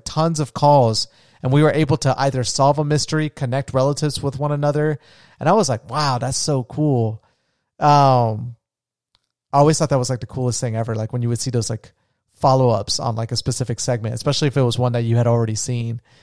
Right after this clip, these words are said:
And you were like, "Oh, wow, that's so cool." Especially, like, the, the relatives connecting, like, the adopted, adopted children that never been able to find out who their sibling was,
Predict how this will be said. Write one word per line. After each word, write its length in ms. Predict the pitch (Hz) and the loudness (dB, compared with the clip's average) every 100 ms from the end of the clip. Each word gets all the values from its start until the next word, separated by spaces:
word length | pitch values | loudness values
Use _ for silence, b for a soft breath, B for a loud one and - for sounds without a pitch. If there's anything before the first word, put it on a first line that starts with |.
| b - | b -4
And 80 | |
you 60 | 135 | 0
were 80 | 139 | 2
like, 160 | 113 - | 0 0
"Oh, 160 | 185 | 0
wow, 380 | 160 170 185 180 | 0 -2 -4 -4
that's 180 | 151 - | -4 -4
so 160 | 170 | -6
cool." 360 | - 170 165 123 | -6 -6 -4 -4
Especially, 360 | 117 202 - 240 | -4 -4 0 0
like, 160 | 165 | 2
the, 240 | 147 127 - | 2 2 0
the 260 | 143 123 110 b b _ | 0 2 0 b b _
relatives 540 | 135 147 160 - 127 - | 4 6 6 4 0 0
connecting, 440 | 131 127 - 123 | -2 0 -2 -4
like, 140 | 113 | -2
the 120 | 120 113 | 0 -2
adopted, 680 | - 131 131 156 160 160 - _ _ _ _ _ - | 0 0 0 -2 -4 -4 -8 _ _ _ _ _ -6
adopted 480 | 127 131 127 151 - | 0 0 0 -2 -2
children 460 | 131 127 156 175 | 0 0 -2 -2
that 220 | 143 107 | -2 -4
never 460 | 113 123 139 156 147 | -4 -2 0 0 -2
been 200 | - 131 | -2 -4
able 200 | 131 127 | -2 -2
to 200 | 120 107 | -2 -2
find 300 | - 127 123 | -2 -2 0
out 120 | 135 | 0
who 120 | 127 | 0
their 140 | 127 113 | 0 -2
sibling 440 | - 113 131 147 | -2 -4 -4 -4
was, 380 | 170 196 202 | -4 -4 -6